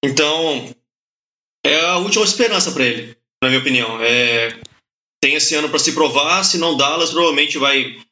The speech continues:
abrir ele pra uma troca e seguir em frente com, com outro Q B, ou vai ter mais uma moeda, vamos dizer assim, uma moeda de negociação pra falar com ele, "Amigão, quarenta milhões tá bem provado pra todo mundo aí que você não vale, então vou te oferecer aqui, sei lá, vinte e cinco, vou te oferecer vinte, tá bom demais,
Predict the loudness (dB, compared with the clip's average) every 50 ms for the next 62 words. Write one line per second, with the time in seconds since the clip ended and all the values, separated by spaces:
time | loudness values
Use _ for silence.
0 | _ -2 -2 0 0 0 0 0 0 -2 -2 0 0 0 0 0 0 2 2 2
1 | 0 0 0 0 0 2 2 2 2 2 0 2 0 0 0 0 0 0 0 0
2 | 0 -2 -2 0 0 2 0 0 -2 -6 -10 -18 _ _ _ _ _ 0 2 2
3 | 2 2 0 -2 -2 -2 -2 0 0 0 2 2 0 0 -2 -2 0 0 0 2
4 | 2 0 0 0 0 0 0 2 2 0 0 0 0 0 2 2 2 2 2 2
5 | 2 0 0 0 0 0 2 2 2 2 2 2 2 2 2 0 0 -2 -2 0
6 | 0 0 2 0 0 2 0 0 0 0 0 0 0 0 0 0 0 0 0 2
7 | 2 2 2 2 0 0 0 -4 -6 -12 -20 _ _ _ _ _ _ _ _ _
8 | _ 0 2 2 0 0 0 0 2 2 2 4 4 4 2 2 2 2 0 0
9 | 0 0 0 0 -2 -6 -12 -14 -8 _ -2 -2 0 0 0 0 2 2 2 0
10 | 0 0 -2 -4 -2 0 0 2 2 2 2 2 2 2 2 2 2 2 2 2
11 | 0 0 2 2 2 2 2 2 0 0 -2 -2 0 0 0 2 2 0 0 0
12 | 0 0 -2 0 0 0 0 0 0 0 0 -2 0 0 0 2 0 0 0 0
13 | -2 0 0 0 0 0 2 0 0 0 0 0 0 2 0 0 0 0 0 0
14 | 0 0 0 0 0 0 0 -2 -2 0 0 0 0 0 0 0 0 0 0 2
15 | 2 0 0 -2 -2 -4 -8 -18